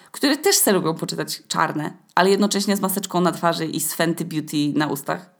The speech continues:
Nie, nie było w ogóle takiej kategorii dziewczyn do wyboru. I słuchajcie, więc oto ja tutaj wchodzę, że to jest szokujące wyznanie dwa tysiące dziewiętnastego roku.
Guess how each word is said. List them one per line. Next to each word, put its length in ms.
Nie, 180
nie 140
było 300
w 60
ogóle 220
takiej 280
kategorii 440
dziewczyn 340
do 80
wyboru. 380
I 80
słuchajcie, 460
więc 160
oto 300
ja 240
tutaj 280
wchodzę, 380
że 120
to 140
jest 120
szokujące 480
wyznanie 340
dwa 140
tysiące 320
dziewiętnastego 520
roku. 320